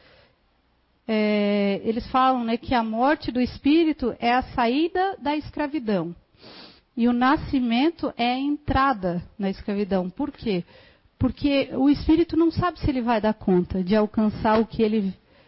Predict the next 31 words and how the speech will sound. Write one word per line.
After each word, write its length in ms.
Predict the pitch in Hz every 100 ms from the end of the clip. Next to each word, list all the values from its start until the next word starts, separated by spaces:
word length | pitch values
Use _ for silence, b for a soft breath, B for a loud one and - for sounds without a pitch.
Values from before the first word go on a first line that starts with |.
| b 196
gostaria, 760 | 208 208 - 202 190 180 175 202
do 120 | 214
grau 320 | 196 214 208
evolutivo 640 | 208 202 202 202 - 214 190 -
a 140 | 196
qual 260 | - 208 208
ele 120 | 202
veio 220 | 196 190
buscar. 500 | 190 202 - 175 156 - _ _ b b b b
Então, 240 | 196 208
vai 300 | 196 240 320
gerar 260 | 240 220 196
uma 140 | 196
insegurança. 600 | 190 - 190 180 165 165 - - b b b b
E 100 | 240
oitenta, 460 | 240 254 330 349 381 - - -
é, 180 | - 214
oitenta 360 | 226 226 330 359
e 60 | 311
sete 280 | - 294 -
por 120 | -
cento 460 | 240 - 277 330 -
declararam 840 | 240 254 - 240 226 269 311 320 -
haver 420 | 240 220 240 254
conhecido 720 | - 262 254 233 - 254 254
seus 300 | - 240 220
pais, 440 | - 233 247 294 359 - - b b b b b b
amantes, 720 | 214 220 220 240 294 - 262 -
parentes 720 | 240 202 208 240 254 247 208
e 120 | 214
amigos 540 | 208 208 240 269 311